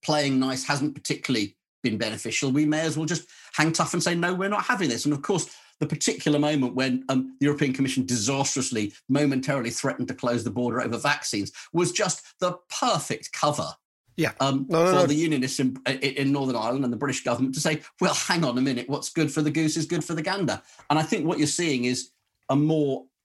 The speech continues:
Speaker 1: antagonistic approach being embraced by Britain as well. I mean, I do have to say, I think on the specific issue that they do have a point. If you're gonna extend the deal, you don't really need to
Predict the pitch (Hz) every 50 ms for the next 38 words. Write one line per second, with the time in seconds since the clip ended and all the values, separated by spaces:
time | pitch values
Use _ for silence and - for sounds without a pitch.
0 | _ _ _ _ 143 143 147 143 - 165 151 139 147 143 147 143 - 147 - 135
1 | - - 143 135 127 - - - 139 131 131 131 131 131 143 131 135 - - -
2 | _ _ _ _ _ _ _ _ _ _ - _ _ - 123 120 - - 147 147
3 | - 135 131 131 - 139 131 - 165 170 143 123 - - 269 247 208 185 - 262
4 | 254 - - - 220 220 - - 156 - - 143 104 98 123 156 - _ _ _
5 | _ - _ - 147 - 180 175 160 160 156 - - - 147 - - - 156 -
6 | 185 - - - 151 143 - - - 104 98 143 160 - _ _ _ _ _ _
7 | _ _ - - - 151 151 143 135 165 165 156 139 139 131 135 131 - - 165
8 | 151 127 - 147 - 160 156 175 180 175 165 151 - - - 156 147 143 139 -
9 | - 143 131 127 131 151 156 165 151 - 131 131 139 151 147 135 131 127 123 123
10 | 123 - 127